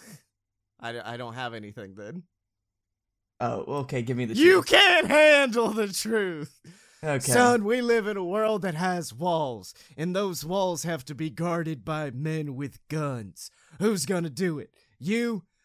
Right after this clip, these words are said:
Speaker 1: You, Lieutenant Weinberg? I have a greater responsibility than you can possibly fathom. You weep for Santiago and you curse the Marines. You have that luxury.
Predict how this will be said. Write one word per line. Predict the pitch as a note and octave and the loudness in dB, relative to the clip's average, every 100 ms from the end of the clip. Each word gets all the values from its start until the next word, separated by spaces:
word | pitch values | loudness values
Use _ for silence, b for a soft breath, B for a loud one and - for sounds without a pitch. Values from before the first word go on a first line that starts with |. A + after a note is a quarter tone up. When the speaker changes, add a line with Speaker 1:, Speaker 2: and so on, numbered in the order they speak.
| - | -8
Speaker 1:
You, | - B3+ A#3 | 0 0 0
Lieutenant | A3 D#3+ G#3 G3+ F#3 | -2 -2 -2 -2 0
Weinberg? | G#3 G#3 F#3+ F#3 G3+ F#3+ - b b b | 2 2 0 -2 -2 -4 -6 b b b
I | E3 | 2
have | F3+ D#3 | 2 0
a | |
greater | B2 D#3 D#3+ D3+ | -4 -4 -4 -4
responsibility | C#3+ - D#3 D3 A#2 B2 E3 D#3 C#3+ C3+ | -8 -6 -6 -6 -8 -6 -4 -4 -4 -8
than | C3+ | -10
you | B2 E3+ | -6 -6
can | C3 C#3+ | -6 -10
possibly | - D#3+ D#3 C#3+ C3 B2 B2+ | -6 -4 -2 -4 -8 -10 -10
fathom. | - C#3+ C3 A#2 F2+ _ B B D#3+ | -8 -6 -6 -10 -16 _ B B -2
You | B3 | 0
weep | A#3 A3 G#3 | 2 0 -2
for | - E3 | -6 -4
Santiago | - F#3+ F3 D3+ F3+ F3 E3+ E3+ D#3 | -2 -2 -2 -2 -2 0 -2 -2 -4
and | D3+ | -4
you | F#3 | -8
curse | - G3+ F3 - | -6 -4 -4 -4
the | D#3 | -6
Marines. | D3 C#3+ D#3+ D3+ C3 - b b b | -6 -4 -6 -6 -10 -14 b b b
You | A3+ G3+ | 0 2
have | F3+ D#3 | 2 0
that | E3 D#3 - | -2 -4 -4
luxury. | E3+ D#3 - D3+ B2+ G#2+ | -4 -4 -6 -8 -8 -12